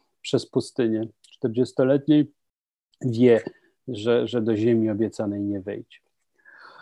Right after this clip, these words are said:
Em, no więc tak, wyjście Jakuba z Berszewy,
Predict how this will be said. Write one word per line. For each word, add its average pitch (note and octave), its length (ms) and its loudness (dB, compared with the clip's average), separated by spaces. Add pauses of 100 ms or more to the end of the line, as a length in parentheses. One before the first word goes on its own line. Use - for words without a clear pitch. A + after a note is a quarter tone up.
(140)
Em, A#2+ 640 4 (260)
no E3+ 280 12
więc B3+ 180 10
tak, - 280 8 (320)
wyjście F#3 400 8
Jakuba F#3 400 10
z D#3 60 2
Berszewy, C#3+ 640 2